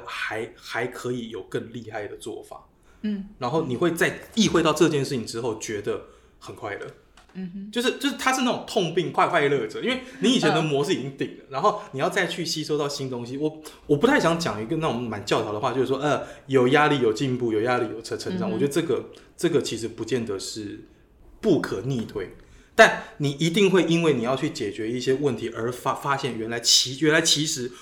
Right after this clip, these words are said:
Speaker 1: 我还可以去掌握到这，这些事情。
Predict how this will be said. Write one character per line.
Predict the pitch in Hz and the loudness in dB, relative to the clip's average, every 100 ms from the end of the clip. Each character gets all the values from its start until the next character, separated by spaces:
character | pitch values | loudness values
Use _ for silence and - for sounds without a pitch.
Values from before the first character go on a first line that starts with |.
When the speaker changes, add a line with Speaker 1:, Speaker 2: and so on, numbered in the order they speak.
| - | -4
Speaker 1:
我 | 117 | -2
还 | - 117 | -2 -2
可 | 143 | 2
以 | 127 | 2
去 | - 135 | 2 -4
掌 | - 98 120 | -4 -4 -2
握 | 120 | -2
到 | 113 | -2
这， | 131 | -4
这 | 120 131 117 | -4 -4 -6
些 | 110 107 | -4 -6
事 | - 110 | -6 -8
情。 | - - | -12 -14